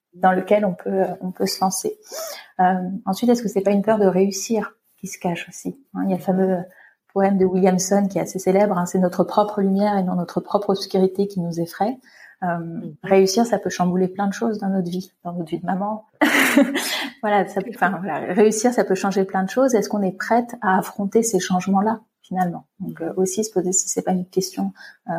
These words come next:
Speaker 1: de peur de réussir et peut-être mettre à plat les choses pour voir, bah, qu'est-ce que ça va changer et est-ce que je suis prête à les assumer ? Euh, et puis ensuite, bah, de quoi a-t-on besoin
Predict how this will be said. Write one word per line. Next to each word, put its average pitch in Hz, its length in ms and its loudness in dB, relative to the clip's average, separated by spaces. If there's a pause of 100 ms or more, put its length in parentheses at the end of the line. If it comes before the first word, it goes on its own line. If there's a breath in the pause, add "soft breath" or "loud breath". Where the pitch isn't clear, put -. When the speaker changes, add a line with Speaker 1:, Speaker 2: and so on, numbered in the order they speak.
(120)
Speaker 1:
de 170 100 -4
peur 196 200 4
de 190 80 4
réussir 175 540 2
et 180 40 -4
peut-être 202 280 -6
mettre 185 240 0
à 180 60 4
plat 214 180 4
les 202 100 6
choses 240 260 0
pour 185 140 -2
voir, 180 220 -4
bah, 175 180 -10 (440 soft breath)
qu'est-ce 226 180 2
que 233 80 6
ça 202 160 4
va 180 120 4
changer 180 320 -2
et 247 200 0
est-ce 180 160 -2
que 196 80 -4
je 196 60 -8
suis - 100 -10
prête 190 240 -6
à 196 60 -2
les 185 180 -2
assumer ? 180 360 -6 (560 loud breath)
Euh, 175 40 -2 (580)
et 190 60 -2
puis 208 100 0
ensuite, 262 240 0
bah, 233 120 6
de 196 80 4
quoi 220 180 4
a-t-on 240 220 4
besoin 226 440 2